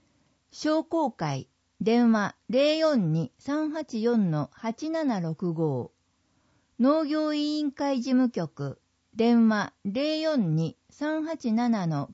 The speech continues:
九八八二。観光町おこし協会のホームページの二次元コードが、十二面四面中央より三時の方向にあります。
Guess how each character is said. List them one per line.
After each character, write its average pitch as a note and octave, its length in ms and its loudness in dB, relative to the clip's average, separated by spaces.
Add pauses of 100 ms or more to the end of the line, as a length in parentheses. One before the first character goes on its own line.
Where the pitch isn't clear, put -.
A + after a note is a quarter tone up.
九 D4+ 260 -6
八 D4+ 320 -8
八 F3 380 -6
二。 D#3+ 340 -2 (1160)
観 D#4+ 220 2
光 D#4+ 260 6
町 D4 360 2
お D4 100 4
こ D4 160 0
し - 160 -12
協 C#4+ 240 2
会 F3 300 0
の D3+ 260 -2
ホ - 240 4
ー - 40 6
ム D#4 180 4
ペ C#4+ 240 0
ー G#3+ 40 -2
ジ F#3+ 120 -2
の E3 120 2
二 F3+ 140 2
次 A#3+ 140 2
元 C4+ 260 4
コ B3 200 4
ー G3+ 40 4
ド D#3+ 160 0
が、 C#3+ 220 -4 (280)
十 A#3+ 320 -2
二 D#4+ 160 0
面 D#4 280 0
四 - 180 -8
面 A#3 260 2
中 C#4+ 360 -4
央 D4 200 0
よ F3 200 2
り D3 320 -4
三 E4 340 -4
時 A3+ 140 0
の F3+ 100 2
方 F3 240 -4
向 E3+ 240 -2
に D#3+ 160 0
あ D3 80 -4
り C#3+ 120 -4
ま C3 180 -4
す。 - 180 -20